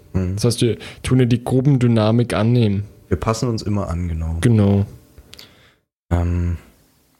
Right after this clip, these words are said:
Speaker 1: und so kommt man quasi durch das Kleinkindalter.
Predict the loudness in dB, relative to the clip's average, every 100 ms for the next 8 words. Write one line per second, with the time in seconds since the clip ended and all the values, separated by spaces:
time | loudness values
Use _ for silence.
0 | _ _ _ _ _ _ _ _ _ _
1 | _ _ _ _ _ _ _ _ _ _
2 | -2 0 0 2 0 -4 -18 _ _ _
3 | _ _ _ -4 -2 0 0 2 2 2
4 | 0 0 -4 -4 -2 0 0 -2 -2 -2
5 | -2 -2